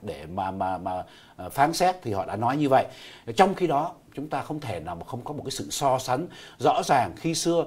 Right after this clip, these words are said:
bà Clinton đã phá hủy ba mươi ba nghìn cái email mà bà giữ. Đây là toàn những cái email tối mật bà giữ ở trong một cái server, một cái máy computer, máy chủ ở trong nhà riêng của bà. Và bà đã có những cái, cái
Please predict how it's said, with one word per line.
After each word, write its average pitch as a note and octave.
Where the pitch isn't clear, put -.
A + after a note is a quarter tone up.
bà C3+
Clinton E3+
đã D#3
phá D#3
hủy C#3
ba E3+
mươi F3+
ba E3+
nghìn A#2
cái C3+
email C3
mà B2
bà A#2+
giữ. E3+
Đây F3+
là E3
toàn C#3+
những C3+
cái F3
email E3+
tối G#3+
mật G3+
bà B2+
giữ F3
ở -
trong C3+
một A2+
cái D3
server, C#3+
một G#2+
cái C#3+
máy C#3+
computer, C3
máy C#3
chủ -
ở G2+
trong E3
nhà C3+
riêng G3+
của -
bà. A2
Và A#2+
bà C3
đã C3
có F#3+
những G3
cái, A3+
cái G3+